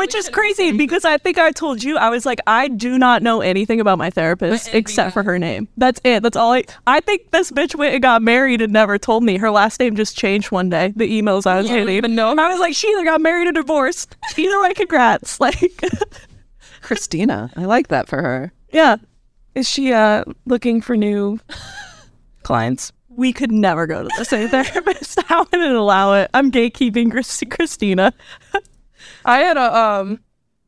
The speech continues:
Speaker 2: I had one, an ex-boyfriend go to my ex-therapist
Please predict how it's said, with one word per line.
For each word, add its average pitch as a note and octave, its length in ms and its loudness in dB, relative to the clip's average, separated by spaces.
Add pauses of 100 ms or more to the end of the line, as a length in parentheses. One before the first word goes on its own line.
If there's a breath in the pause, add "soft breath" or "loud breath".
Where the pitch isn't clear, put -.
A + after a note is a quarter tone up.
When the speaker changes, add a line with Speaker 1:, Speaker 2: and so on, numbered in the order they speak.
(120)
Speaker 2:
I A3 120 4
had C#4 140 2
one, G#3+ 180 2
an G#3+ 260 0
ex-boyfriend G3 840 -2
go G3 240 2
to G3 180 -6
my F#3 300 -2
ex-therapist F#3 1120 -2